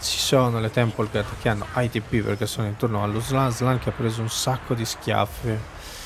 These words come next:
Bisogna vedere se lo Slan riesce a portare fuori l'Exalted Hero e poi arriva lo Slan. E poi arriva lo Shredder. Per il resto la partita è molto combattuta, Lizardman l'ha riportata su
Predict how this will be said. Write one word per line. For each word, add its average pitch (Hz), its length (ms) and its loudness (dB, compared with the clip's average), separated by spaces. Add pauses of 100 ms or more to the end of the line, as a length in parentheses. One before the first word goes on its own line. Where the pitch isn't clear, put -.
(300)
Bisogna 151 280 4
vedere 156 180 8
se 135 120 2
lo 131 60 4
Slan 160 260 4
riesce 147 280 4
a 117 40 8
portare 117 380 4
fuori 143 540 4 (580)
l'Exalted 123 880 0
Hero 156 320 6
e 151 60 6
poi 123 220 2
arriva 110 280 4
lo 104 160 0
Slan. 107 440 -2 (1400)
E 139 80 2
poi 131 180 8
arriva 120 240 8
lo 113 80 4
Shredder. 107 600 2 (560)
Per 180 140 8
il 175 100 10
resto 135 300 4
la 135 80 6
partita 147 360 6
è - 20 10
molto 151 340 6
combattuta, 127 480 2
Lizardman 156 720 4
l'ha 123 440 8
riportata 120 920 6
su 131 220 -2